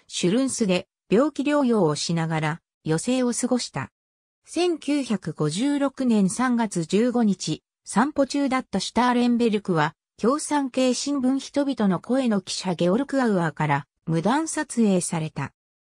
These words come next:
これに激怒したシュターレンベルクは杖でアウアーに殴りかかったが、その際に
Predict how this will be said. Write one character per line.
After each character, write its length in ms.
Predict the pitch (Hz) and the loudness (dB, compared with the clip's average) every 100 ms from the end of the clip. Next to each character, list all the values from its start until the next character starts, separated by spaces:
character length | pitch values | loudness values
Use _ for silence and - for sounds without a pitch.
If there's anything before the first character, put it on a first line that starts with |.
| _ | _
こ 140 | - 208 | -4 0
れ 120 | 285 | 0
に 140 | 320 | -2
激 300 | 285 294 349 | -2 -2 0
怒 100 | 269 | 0
し 100 | 233 | -2
た 120 | - 185 | -4 -4
シ 160 | - | -4
ュ 20 | |
タ 100 | - 247 | -2 0
ー 100 | 277 | 2
レ 100 | 254 | 2
ン 140 | 240 | 2
ベ 100 | 240 | 0
ル 80 | 226 | 0
ク 140 | 233 | -2
は 100 | 233 | -2
杖 220 | 208 208 | 0 0
で 200 | 165 160 - _ - | 0 -2 -6 _ 0
ア 140 | 277 | 2
ウ 80 | 320 | 4
ア 140 | 254 | 4
ー 40 | 220 | 4
に 160 | 180 | 2
殴 240 | 165 147 240 | 2 0 -2
り 100 | 254 | -2
か 140 | 240 | -4
か 140 | - | -4
っ 40 | 247 | -4
た 200 | - 170 | -2 0
が、 240 | 156 160 _ _ | 0 -2 _ _
そ 180 | - 202 | 0 0
の 140 | 254 | 2
際 260 | 302 285 214 | 0 2 2
に 220 | 185 | 2